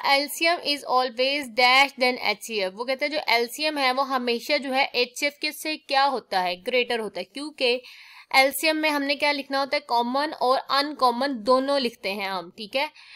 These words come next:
फैक्टर्स जो होते हैं। जबकि एचसीएफ़ में हम सिर्फ क्या लिखते हैं? कॉमन फैक्टर। लाइक ये वन और वन सिर्फ कॉमन था तो मैंने वन लिखा और मेरा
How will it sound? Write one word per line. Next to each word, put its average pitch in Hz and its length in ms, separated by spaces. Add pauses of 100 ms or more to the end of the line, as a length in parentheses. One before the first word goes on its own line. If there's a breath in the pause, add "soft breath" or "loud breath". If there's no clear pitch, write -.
(240 loud breath)
फैक्टर्स 262 340
जो 233 100
होते 220 160
हैं। 226 100
जबकि 262 280
एचसीएफ़ 311 640
में 311 60
हम 277 160
सिर्फ 302 240
क्या 285 140
लिखते 285 220
हैं? 330 160
कॉमन 247 320
फैक्टर। 226 320
लाइक 240 300
ये 277 60
वन 254 300
और 269 100
वन 269 160
सिर्फ 277 240
कॉमन 254 380
था 302 100
तो 294 120
मैंने 269 240
वन 254 220
लिखा 285 380
और 247 360
मेरा 247 200